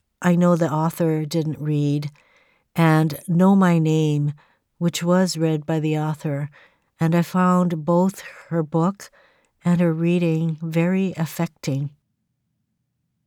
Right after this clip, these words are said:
I don't have a favorite place to listen to audiobooks. Often when I'm going from one place to another, or in my apartment, sitting on my couch.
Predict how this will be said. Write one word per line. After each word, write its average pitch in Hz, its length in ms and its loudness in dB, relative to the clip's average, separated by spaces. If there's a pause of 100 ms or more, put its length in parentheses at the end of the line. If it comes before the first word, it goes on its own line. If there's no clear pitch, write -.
(260)
I 202 80 8
don't 240 280 8
have 185 560 4
a 170 100 4
favorite 208 460 0
place 165 320 0
to 175 100 0
listen 165 460 2
to 165 120 0
audiobooks. 151 920 0 (380)
Often 202 760 2
when 170 240 4
I'm 160 400 4
going 165 260 4
from 160 220 0
one 151 160 2
place 156 320 -2
to 160 120 -2
another, 147 640 0 (480)
or 196 540 4
in 196 140 4
my 190 140 6
apartment, 180 600 0 (140)
sitting 170 340 0
on 156 80 2
my 147 160 0
couch. 147 560 -4